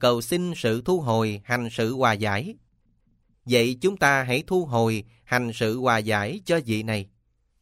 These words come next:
Các vị ấy thu hồi hành sự hòa giải cho vị ấy đúng pháp theo phe nhóm. Vị ấy từ trú xứ ấy đi đến trú xứ khác.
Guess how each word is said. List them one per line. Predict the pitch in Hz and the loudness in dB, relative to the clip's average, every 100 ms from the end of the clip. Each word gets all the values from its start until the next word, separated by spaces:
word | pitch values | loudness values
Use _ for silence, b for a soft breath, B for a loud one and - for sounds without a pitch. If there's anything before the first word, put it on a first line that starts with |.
| _ _ _ _ _ _ _ | _ _ _ _ _ _ _
Các | 123 240 | 0 2
vị | 120 117 | 2 2
ấy | 131 165 226 | 0 -2 2
thu | 185 190 | 4 4
hồi | 131 120 117 110 104 | 4 4 2 0 -2
hành | 123 117 | -2 -2
sự | 113 113 107 | -2 0 0
hòa | 131 123 | 2 2
giải | 110 107 101 135 226 _ | 2 2 0 -2 -8 _
cho | - 156 151 127 | 0 2 2 0
vị | 107 101 | -2 0
ấy | 127 147 220 _ - | -2 -2 -6 _ -4
đúng | 143 160 220 | 0 0 0
pháp | 165 175 - _ | 0 0 -2 _
theo | - 139 | 0 0
phe | 131 139 131 | 2 0 0
nhóm. | 127 127 190 - _ _ _ _ _ _ _ _ _ _ _ _ _ _ _ _ - | 0 -2 -4 -16 _ _ _ _ _ _ _ _ _ _ _ _ _ _ _ _ 0
Vị | 117 127 | 2 4
ấy | 135 170 233 | 2 0 -2
từ | 120 117 107 | 0 0 0
trú | 127 165 | -2 -2
xứ | - 156 | 0 0
ấy | 127 147 208 214 | 0 0 -2 -2
đi | 135 123 | 0 2
đến | 127 160 180 | 0 -2 -2
trú | 143 165 | -2 0
xứ | 139 147 | -2 -2
khác. | - 139 175 | -2 -2 -4